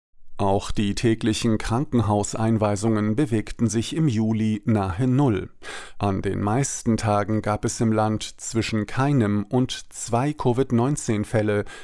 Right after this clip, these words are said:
die eine Krankenhausbehandlung erforderten. Gleichzeitig ist die Zahl der täglichen Fälle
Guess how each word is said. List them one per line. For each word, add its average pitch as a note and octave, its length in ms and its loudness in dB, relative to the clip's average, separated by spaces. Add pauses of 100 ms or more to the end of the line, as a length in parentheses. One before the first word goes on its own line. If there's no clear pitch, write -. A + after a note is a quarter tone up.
(140)
die A#2 140 0
eine A2+ 200 2
Krankenhausbehandlung G#2 1300 0
erforderten. G#2+ 840 -2 (480)
Gleichzeitig G#2+ 920 0
ist - 220 -4
die G#2+ 140 0
Zahl B2+ 420 -2
der F#2+ 240 0
täglichen A2+ 540 0
Fälle B2 400 2